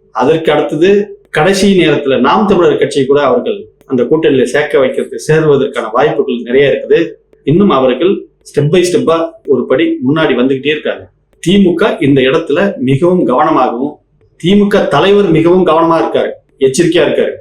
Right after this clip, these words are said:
தமிழ்நாடு முதலமைச்சருடைய ஒவ்வொரு ஸ்டெப்பும் மிக நிதானமா,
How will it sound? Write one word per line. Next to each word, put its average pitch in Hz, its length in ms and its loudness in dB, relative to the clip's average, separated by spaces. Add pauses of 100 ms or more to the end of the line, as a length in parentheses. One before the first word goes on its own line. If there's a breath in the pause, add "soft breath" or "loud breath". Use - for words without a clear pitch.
(140)
தமிழ்நாடு 180 360 0
முதலமைச்சருடைய 160 760 2
ஒவ்வொரு 170 340 2 (100)
ஸ்டெப்பும் 151 420 0 (400)
மிக 156 360 2
நிதானமா, 170 720 0